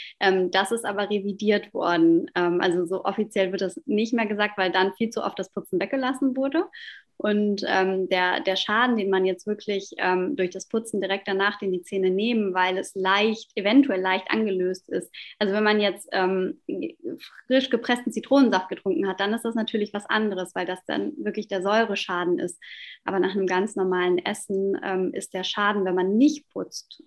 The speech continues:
äh, durch die Plaque, die einfach auf dem Zahn bleibt und, äh, brütet, größer, als wenn man dann einfach putzt und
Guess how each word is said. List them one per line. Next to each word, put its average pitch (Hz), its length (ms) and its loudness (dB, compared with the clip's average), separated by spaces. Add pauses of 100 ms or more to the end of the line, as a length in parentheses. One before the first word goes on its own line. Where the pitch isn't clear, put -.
(100)
äh, 180 260 0
durch 185 200 -6
die - 120 -8
Plaque, 254 360 0
die - 120 -2
einfach - 260 -2
auf - 200 -4
dem 190 200 -2
Zahn 185 320 0
bleibt 185 500 -2
und, 185 240 -2
äh, 160 100 -2
brütet, 208 520 -2
größer, 220 420 -2
als - 200 -2
wenn 196 100 -4
man 196 160 0
dann 185 160 -2
einfach 190 300 -2 (100)
putzt - 340 -8
und 175 260 0